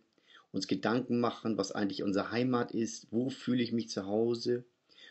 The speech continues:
fühle ich mich in mir, in meinem Körper zu Hause, in meiner Wohnung, in meiner Stadt, unter meinen Freunden, in meiner Familie.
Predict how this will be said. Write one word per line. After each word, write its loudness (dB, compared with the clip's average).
fühle 2
ich 2
mich 2
in 6
mir, 8
in 6
meinem 4
Körper 0
zu -2
Hause, 4
in 2
meiner 2
Wohnung, 2
in 2
meiner 2
Stadt, -2
unter 2
meinen 2
Freunden, 0
in 2
meiner 2
Familie. 0